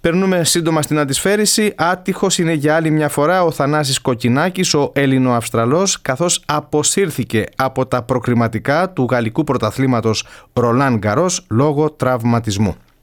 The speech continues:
Στην Κύπρο αυτή την εβδομάδα, την Πέμπτη το πρωί συγκεκριμένα, διεξάγεται ο τελικός του κυπέλου ανάμεσα στον αποέλ και την αελ Λεμεσού.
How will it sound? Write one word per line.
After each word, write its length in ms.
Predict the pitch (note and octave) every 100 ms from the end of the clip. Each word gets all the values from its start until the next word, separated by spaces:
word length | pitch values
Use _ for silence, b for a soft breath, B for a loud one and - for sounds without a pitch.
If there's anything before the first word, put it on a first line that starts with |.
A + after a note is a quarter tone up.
| _ _ _ - - - B B B B B B -
Στην 220 | - D3
Κύπρο 280 | G#3 A3+ G3
αυτή 140 | F3+
την 120 | F3
εβδομάδα, 680 | E3+ D3 D#3 D#3+ F#3+ G#3 A3+
την 220 | - D3+
Πέμπτη 300 | C#3+ D#3+ C3+
το 120 | A#2+ C3+
πρωί 200 | C3 C3+
συγκεκριμένα, 680 | G#2+ A#2+ A2+ A#2+ F#3 G#3+
διεξάγεται 680 | F3+ C3+ B2+ - D3+ C3+ B2
ο 100 | A#2
τελικός 400 | A#2 A2+ - C3
του 80 | G#2
κυπέλου 520 | G2+ - E3 F#3 D#3
ανάμεσα 400 | B2 B2+ B2 A2+
στον 220 | G#2 A2+
αποέλ 420 | A2 G2 G#2+ G#2+
και 120 | F#2+ G2
την 160 | G2+
αελ 300 | G2+ G#2+ G#2+ -
Λεμεσού. 520 | G#2 F#2 E2 -